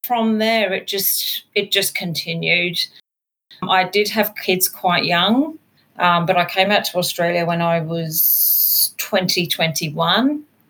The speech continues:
and I just basically got hammered the entire time. So I'd go up to, like, Cairns, you know, I'd do barely no-, any sightseeing or anything.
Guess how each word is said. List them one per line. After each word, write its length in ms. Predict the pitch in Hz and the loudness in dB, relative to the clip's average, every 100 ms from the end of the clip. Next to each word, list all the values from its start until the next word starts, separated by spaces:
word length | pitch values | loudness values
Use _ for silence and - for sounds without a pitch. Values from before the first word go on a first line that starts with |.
| _ | _
and 140 | 175 | 0
I 120 | 175 170 | 2 0
just 320 | 175 - _ | -2 -6 _
basically 480 | 170 165 160 151 151 | 0 0 -2 -2 -2
got 220 | - - | 0 -2
hammered 560 | - 170 160 156 143 - | 0 0 2 0 -2 -4
the 300 | 165 165 175 | -2 -2 -2
entire 800 | 147 - - - 165 160 156 151 | -2 -2 -2 0 2 2 2 -2
time. 720 | 170 151 147 147 165 185 - - - - - | -2 0 0 0 -2 -4 -14 -20 -20 -18 -2
So 160 | 175 | 2
I'd 180 | 175 180 | 2 2
go 220 | 185 175 | 0 2
up 160 | 175 - | 2 0
to, 120 | - | -2
like, 320 | 170 170 170 - _ _ _ | 2 0 -2 -10 _ _ _
Cairns, 960 | - 202 185 180 180 180 165 - - - _ _ _ _ - | -4 0 2 2 0 0 0 0 -2 -6 _ _ _ _ -2
you 120 | 175 | 0
know, 380 | 170 165 165 170 _ | 2 2 0 -4 _
I'd 180 | 196 196 | -2 0
do 160 | 185 180 | 0 0
barely 280 | 170 170 170 | 2 2 2
no-, 220 | 175 180 | 0 0
any 260 | 196 190 165 | 0 0 -2
sightseeing 680 | 139 165 160 - 156 156 156 | 0 2 0 0 -2 -2 -2
or 120 | 156 | -4
anything. 520 | 156 147 156 151 147 | -6 -4 -4 -4 -6